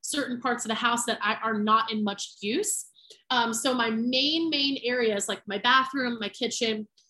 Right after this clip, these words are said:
and my living room, the places that I'm in the most, that's what you wanna maintain on that daily routine or even weekly routine. It doesn't have to be every day. Um, and then check in seasonally for the big clutter pileups so that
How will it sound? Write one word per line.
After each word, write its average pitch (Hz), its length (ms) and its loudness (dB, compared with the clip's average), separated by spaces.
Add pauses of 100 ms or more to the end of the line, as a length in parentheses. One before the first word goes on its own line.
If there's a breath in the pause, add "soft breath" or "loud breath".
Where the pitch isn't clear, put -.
(140)
and 233 120 -4
my 214 120 -2
living 254 400 2
room, 202 340 -2 (300)
the 233 120 4
places 285 400 -2
that 285 120 2
I'm 247 80 0
in 240 120 -2
the 233 60 0
most, 226 320 0
that's 233 220 0
what - 120 -8
you 311 80 -2
wanna 240 240 0
maintain 220 460 -2
on 202 120 -4
that 185 200 -8
daily 226 380 0
routine 320 600 -2
or 214 460 2
even 294 300 2
weekly 294 340 2
routine. 214 240 0
It 196 60 -6
doesn't 370 120 -2
have 359 80 -6
to - 40 -16
be 220 160 -8
every 170 160 -16
day. 160 260 -12 (380 loud breath)
Um, 226 420 2 (320)
and 262 500 4
then 277 300 0
check 285 260 -2
in 254 100 0
seasonally 269 680 0
for - 160 0
the 208 160 -2
big 262 240 2
clutter 196 400 0
pileups 175 580 -2
so - 180 -2
that 240 240 0